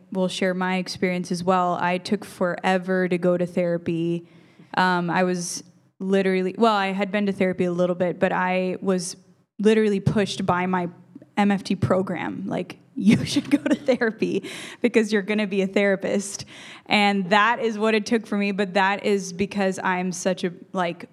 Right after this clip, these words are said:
perfectionist and am like, "I can probably handle this. I can just look it up. I can just do this." And what I realized is I need a human being, and I need compassion, and I need empathy, and,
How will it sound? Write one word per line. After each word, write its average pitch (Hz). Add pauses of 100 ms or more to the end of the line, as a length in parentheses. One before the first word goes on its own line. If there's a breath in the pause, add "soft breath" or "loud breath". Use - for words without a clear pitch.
perfectionist 240
and 185
am 185
like, 185
"I 392
can 220
probably 180
handle 175
this. 185
I 254
can 247
just 185
look 180
it 170
up. 175
I 202
can 202
just 180
do 180
this." 175 (580 loud breath)
And 214
what 214
I 214
realized 202
is 190
I 196
need 214
a 208
human 180
being, 175
and 185
I 185
need 185
compassion, 175
and 180
I 180
need 180
empathy, 170
and, 175